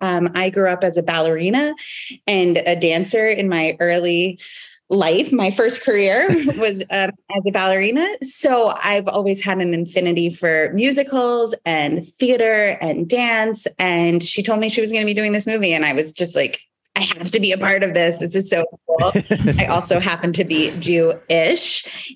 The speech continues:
Speaker 1: And, um, I had a bat mitzvah. So I was really just excited. You know,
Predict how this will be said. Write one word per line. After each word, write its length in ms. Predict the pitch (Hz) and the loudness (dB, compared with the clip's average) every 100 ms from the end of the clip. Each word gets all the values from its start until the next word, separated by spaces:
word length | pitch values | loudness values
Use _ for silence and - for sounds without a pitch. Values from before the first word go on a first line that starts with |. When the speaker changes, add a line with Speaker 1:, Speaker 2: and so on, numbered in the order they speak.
| - | -4
Speaker 1:
And, 540 | 226 202 185 185 185 185 | 0 0 2 0 0 0
um, 480 | 170 165 170 175 - 180 | 0 -2 -4 -8 -6 -2
I 560 | 175 170 165 165 160 | 0 2 2 2 0
had 180 | 160 165 | 0 -2
a 40 | 156 | -2
bat 180 | 143 247 | -2 -2
mitzvah. 440 | 320 - 302 277 | -2 0 0 0
So 580 | 269 220 190 180 170 - - | 0 2 2 2 0 -4 -8
I 600 | 165 165 165 160 156 156 | -4 0 0 2 0 0
was 200 | 180 185 | -2 0
really 240 | 247 269 269 | 2 2 0
just 200 | 311 349 | -2 -2
excited. 460 | 359 349 359 277 | -2 0 0 0
You 60 | 214 | 0
know, 440 | 196 170 196 196 | 2 0 -2 -4